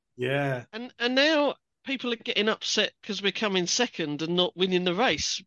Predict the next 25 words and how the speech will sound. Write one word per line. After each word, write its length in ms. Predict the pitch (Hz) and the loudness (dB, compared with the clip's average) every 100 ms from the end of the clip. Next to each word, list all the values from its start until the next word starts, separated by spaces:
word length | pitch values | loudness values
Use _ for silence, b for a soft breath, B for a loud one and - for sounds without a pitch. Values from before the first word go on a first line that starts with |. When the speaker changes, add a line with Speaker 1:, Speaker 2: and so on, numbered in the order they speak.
| _ | _
Speaker 2:
behind 320 | - 151 160 151 | -10 -6 -4 -4
Max 220 | 143 - | -4 -8
Verstappen, 560 | - 156 - 151 165 | -4 -4 -2 -2 -4
who 100 | 147 | -4
we're 100 | 156 | 0
never 140 | 151 147 | 0 0
gonna 160 | 151 | -4
get 180 | 151 151 | -4 -4
past, 300 | - 151 143 | -4 -6 -6
and 80 | 143 | -8
he's 140 | 143 | -8
winning 200 | 156 143 | -6 -6
everything. 380 | 147 135 135 147 - B B B B | -6 -6 -12 -14 -14 B B B B
And, 180 | 240 254 | -4 -2
and, 460 | - 254 254 - - b b - | 2 0 0 -8 -10 b b -6
but, 160 | 277 - _ _ | -6 -6 _ _
but 120 | 277 | -4
that's 260 | 311 302 - | 0 0 0
how 180 | 294 277 | -2 -4
far 240 | - 247 | -2 -4
we've 220 | 220 208 | -4 -8
come, 440 | - 370 370 165 143 - | -6 -4 -2 -2 -6 0
and 320 | 247 254 247 - _ | 0 0 -4 -12 _
you 240 | 240 294 | -6 -2
really 320 | 359 453 311 | 2 2 0